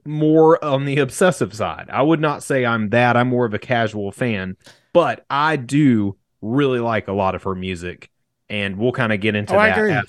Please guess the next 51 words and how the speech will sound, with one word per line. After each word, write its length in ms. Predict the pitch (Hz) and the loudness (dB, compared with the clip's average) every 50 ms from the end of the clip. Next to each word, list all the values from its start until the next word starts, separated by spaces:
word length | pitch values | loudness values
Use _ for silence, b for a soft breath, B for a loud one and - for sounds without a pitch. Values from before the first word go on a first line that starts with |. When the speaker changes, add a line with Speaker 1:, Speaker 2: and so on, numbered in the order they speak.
| - - | -8 -8
Speaker 1:
we 80 | 196 | -4
Speaker 2:
Yeah, 140 | 143 135 127 | -4 -4 -4
'cause 80 | 113 - | -2 -2
Speaker 1:
continue 220 | 139 - - 135 | -2 -2 -2 -2
Speaker 2:
there's, 100 | 135 117 | -4 -4
Speaker 1:
to 40 | - | -4
talk 220 | 95 90 87 - | -6 -8 -8 -8
about 240 | 92 82 80 78 - | -12 -16 -16 -14 -6
it, 60 | - | 0
Speaker 2:
'cause 120 | - 151 127 | 0 0 0
Speaker 1:
so. 80 | 143 135 | 0 -4
Speaker 2:
there's 100 | 131 147 | -2 0
one 220 | 180 202 175 143 | 0 0 0 0
song 200 | - 156 147 143 | 0 0 0 0
that 200 | 139 135 131 127 | 0 0 0 0
I 20 | |
really 540 | 123 120 120 127 127 131 139 139 131 135 135 | -2 -4 -6 -6 -6 -4 -4 -2 -2 -2 -2
like, 280 | 127 131 131 123 113 117 | -2 -2 -2 -4 -6 -8
but 120 | 127 123 | -6 -2
I 140 | 127 127 131 | -2 -2 -2
think 240 | - 127 120 123 120 | -4 -6 -8 -6 -6
we're 100 | 127 120 | -4 -4
gonna 180 | 135 131 123 | -2 -4 -4
talk 180 | 117 123 120 117 | -4 -6 -8 -8
about 220 | 123 120 120 120 | -8 -10 -10 -10
that 100 | 123 120 | -12 -12
later 340 | 123 127 127 127 117 120 117 120 | -12 -10 -8 -8 -8 -8 -10 -10
also. 260 | 120 117 - 120 113 | -10 -10 -12 -14 -14
So 160 | 110 - 123 | -12 -10 -8
I'm 120 | 123 123 | -6 -6
Speaker 1:
We'll 100 | 120 117 | -4 -4
Speaker 2:
gonna 180 | 120 120 120 120 | -4 -4 -6 -6
Speaker 1:
get 60 | - | -6
Speaker 2:
tell 100 | - 127 | -4 -4
Speaker 1:
there. 100 | 123 120 | -4 -4
Speaker 2:
y'all. 120 | 120 120 117 | -4 -2 -2
Speaker 1:
Yeah. 180 | 104 95 87 - _ | -2 -2 -2 -6 _
Speaker 2:
Yeah, 100 | - 123 | -14 -12
yeah, 480 | 123 123 120 113 - 131 127 127 131 131 | -10 -10 -12 -12 -14 -12 -8 -6 -6 -4
Speaker 1:
Yeah, 80 | 127 143 | -2 -2
Speaker 2:
we'll 100 | 165 165 | -2 -2
get 60 | 170 | -4
Speaker 1:
there's 140 | 156 - - | -6 -6 -4
some 80 | 143 147 101 | -4 -6 -4
Speaker 2:
there. 0 | |
We'll 160 | - - 143 135 | -4 -6 -6 -6
Speaker 1:
good 180 | - 143 147 | -6 -8 -8
Speaker 2:
get 80 | 135 139 | -8 -10
Speaker 1:
ones. 120 | 143 139 _ - | -12 -12 _ -16
Speaker 2:
there. 100 | 147 139 | -14 -12
Yeah. 60 | 131 | -12